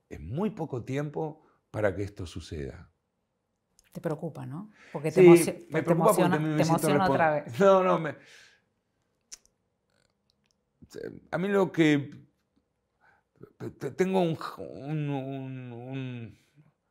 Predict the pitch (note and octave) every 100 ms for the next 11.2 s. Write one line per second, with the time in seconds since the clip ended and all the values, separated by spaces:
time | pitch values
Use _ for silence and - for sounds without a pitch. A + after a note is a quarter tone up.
0 | _ _ _ _ _ _ C#3 D3+ D#3+ -
1 | E3 C#3+ B2+ A2 G2+ B2+ C#3+ D#3 C3+ A#2
2 | C#3+ C3+ A2 A2 G#2+ G#2 - G2 F2 E2+
3 | G2 G2 B2+ C#3+ B2 A#2+ C#3 B2+ B2 C3
4 | A#2+ A2+ G#2 B2 A#2+ A#2 C3+ D3 E3 C3+
5 | C#3 B2 A#2 - D3+ B2 A#2+ G#2 F2 -
6 | F3 - - C#3+ D3 - - E3+ - B2+
7 | B2 C3 C#3 D3+ D3+ D3+ C#3+ D3+ D#3+ C#3+
8 | C#3+ D3 D#3 C#3+ C3+ C3 C3+ C#3 B2 G#2+
9 | C3+ C3+ A2 - - - - _ B2 A#2
10 | A#2+ B2 A#2+ B2 A#2 A2+ G#2 F2 E2 F2
11 | E2+